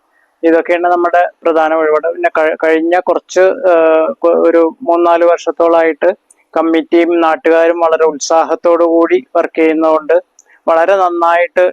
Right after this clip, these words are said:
ക്ഷേത്രം പുരോഗമിക്കുന്നു. മുമ്പുള്ള കഷ്ടപ്പാടുകളിൽ നിന്ന് നമ്മൾ slowly, slowly ഇമ്പ്രൂവ്മെന്റ് ആയിക്കൊണ്ടിരിക്കുന്നു. സപ്താഹം വളരെ, ആ, നന്നായിട്ട് നമുക്ക് നേരത്തെ പറഞ്ഞ മാതിരി വളരെ നന്നായിട്ട് കൊണ്ടു നടക്കാൻ സാധിക്കാറുണ്ട്. അതിൽ പ്രഗത്ഭന്മാരായിട്ടുള്ള ആൾക്കാര്,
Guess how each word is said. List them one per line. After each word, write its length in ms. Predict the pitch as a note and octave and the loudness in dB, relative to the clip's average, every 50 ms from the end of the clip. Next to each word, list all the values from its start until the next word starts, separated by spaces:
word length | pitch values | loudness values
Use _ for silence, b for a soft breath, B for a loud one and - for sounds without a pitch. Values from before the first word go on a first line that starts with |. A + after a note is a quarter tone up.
| _ | _
ക്ഷേത്രം 440 | - - F3 E3 C3+ - E3 E3 D#3 | -6 -4 -4 -2 -2 -2 -4 -4 0
പുരോഗമിക്കുന്നു. 720 | E3 E3 D#3+ D#3+ D#3 D3 D#3 D3+ D3+ C3 - C#3+ C#3+ C#3+ - _ _ _ _ _ _ _ _ _ _ _ _ _ _ _ - | 0 0 2 2 0 0 -2 -4 -4 -6 -4 -4 -4 -4 -4 _ _ _ _ _ _ _ _ _ _ _ _ _ _ _ -6
മുമ്പുള്ള 460 | E3 E3 E3 E3 D#3+ F3 F3 E3+ F3 - D#3+ | -4 -2 0 0 0 2 2 2 0 -2 -2
കഷ്ടപ്പാടുകളിൽ 640 | - - - D#3 - E3 D#3+ D#3 E3 D#3+ E3 E3 | -6 -4 -6 -6 -2 -2 -2 0 2 2 2 2
നിന്ന് 140 | D#3+ E3 E3 | 0 0 -2
നമ്മൾ 380 | E3 D#3+ D#3 D3+ D#3 D#3 E3 - - - | -2 -2 -2 -2 -2 0 -2 -2 -4 -6
slowly, 320 | - E3 E3 E3 E3 D#3+ D#3+ - | -2 0 0 2 2 0 -4 -2
slowly 340 | - E3 E3 D#3+ D#3 E3 F#3 - - | 0 0 0 2 0 -2 -4 -4 -4
ഇമ്പ്രൂവ്മെന്റ് 600 | E3 D#3 D3+ C#3+ D3+ D#3 D#3 D3+ D#3 D#3 D#3 D#3 | -6 -6 -4 0 0 0 0 0 -2 -2 -2 0
ആയിക്കൊണ്ടിരിക്കുന്നു. 880 | D#3 D3 D3+ D3 - E3 D#3 C#3+ C#3 D3 C3+ - - C3 C3 C3 C3 C3 _ b b b b b b | 0 0 0 -2 -4 -4 -4 -2 -2 -4 -4 -4 -6 -6 -6 -6 -8 -12 _ b b b b b b
സപ്താഹം 800 | - - D#3+ - _ - F3 F3 E3 - - G3 G3 F#3+ C3 - | -6 -6 -6 -6 _ 0 0 0 0 0 -2 -4 -4 -4 -6 -2
വളരെ, 360 | E3+ D#3+ E3 E3 E3 F3 F3 F3 - _ - E3+ | 0 0 2 2 2 0 0 0 -2 _ -2 0
ആ, 340 | E3 D#3+ D#3+ D#3 D#3 D#3+ D#3+ - _ | 0 2 2 0 0 -2 -6 -8 _
നന്നായിട്ട് 600 | - D#3+ D#3 D#3 D#3+ E3 E3 E3 E3+ E3 - - F3 F3 F3 - - - | -2 -2 -2 0 0 0 0 0 -2 -4 -2 -2 -2 -2 -2 -6 -12 -10
നമുക്ക് 420 | D#3+ D#3+ D#3 C#3+ - D#3+ D#3+ E3 - - | -4 -4 -4 -2 0 -2 -2 -2 -4 -2
നേരത്തെ 280 | D#3+ D#3 - - - D#3+ - | -2 -2 -2 -2 -4 -2 -2
പറഞ്ഞ 220 | E3 D3+ D3 D#3 D3+ | -2 -2 -2 -2 -2
മാതിരി 360 | D3+ D#3 D3+ D3+ D3+ D#3+ - _ - E3 | 0 0 0 0 -2 -4 -10 _ -6 -4
വളരെ 200 | D#3 D3+ D3 D3+ | -2 -2 0 0
നന്നായിട്ട് 640 | D#3+ D#3 D3+ D3+ D#3 D#3 D#3 D#3 D3+ - E3 E3 E3 - b b b b b b b | 0 0 0 0 0 0 0 -2 -2 -2 -2 -2 -2 -4 b b b b b b b
കൊണ്ടു 260 | - F3 E3+ E3+ F3 | -4 -4 -2 0 0
നടക്കാൻ 400 | F#3 F#3 F3 E3+ - E3+ E3+ E3 | 0 2 0 -2 -2 -2 -4 -2
സാധിക്കാറുണ്ട്. 680 | - E3+ D#3+ D3 D3+ C#3 - D3+ D3+ D3+ C#3+ C#3+ C3 C#3+ | -2 -2 -2 -2 -2 -2 -2 -2 -2 0 -2 -2 -2 -4
അതിൽ 280 | D3+ - - D#3 D#3 C#3 | -4 -4 -4 -4 -4 -4
പ്രഗത്ഭന്മാരായിട്ടുള്ള 1080 | - - D#3 C#3+ D3+ D3+ D3+ D3 D#3+ D#3+ D#3+ D#3+ D#3 D3+ D#3 D#3 D#3 D3+ - D#3 D#3 | -4 -4 -4 -2 -2 -2 -2 -2 -4 -4 -2 -2 0 0 0 0 -2 -2 -4 -2 -2
ആൾക്കാര്, 500 | D3+ D3 C#3+ - - D3+ D3 C#3+ D3+ D3+ | -2 -2 -2 -4 -4 -2 -2 -2 -2 -6